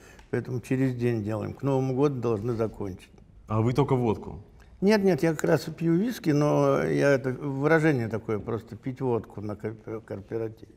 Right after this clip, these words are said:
Speaker 2: Какой самый яркий был из шести? В какой компании? Колитесь,
Speaker 1: Ну,
Speaker 2: все вас смотрят, все сотрудники.
Speaker 1: самый яркий был, когда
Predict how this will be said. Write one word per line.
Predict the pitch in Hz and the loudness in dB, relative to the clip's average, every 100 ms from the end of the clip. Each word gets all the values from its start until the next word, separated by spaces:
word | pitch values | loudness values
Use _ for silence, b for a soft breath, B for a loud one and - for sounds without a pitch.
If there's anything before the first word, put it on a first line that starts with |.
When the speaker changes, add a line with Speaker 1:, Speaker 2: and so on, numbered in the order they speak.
| b b b | b b b
Speaker 2:
Какой | - 127 185 | 0 4 4
самый | - 151 143 | 4 2 4
яркий | 139 117 - | 4 2 0
был | 104 101 | -2 -2
из | 98 | -4
шести? | 104 - | -8 -10
В | 98 | -8
какой | - 107 131 | -6 -2 0
компании? | 107 101 95 87 82 87 B B - | 0 -2 -4 -6 -10 -14 B B 0
Колитесь, | 117 151 | 4 4
Speaker 1:
Ну, | 165 - | 4 -2
Speaker 2:
все | - 143 | -6 -2
вас | 131 117 | -2 -2
смотрят, | 127 143 135 113 | -4 -6 -4 -6
все | 110 | -6
сотрудники. | 104 104 101 98 95 - | -4 -6 -6 -8 -8 -8
Speaker 1:
самый | - 160 165 165 | 0 2 2 4
яркий | 185 175 165 | 2 2 0
был, | 147 139 127 | 2 2 4
когда | 139 135 135 143 135 | 2 2 4 4 4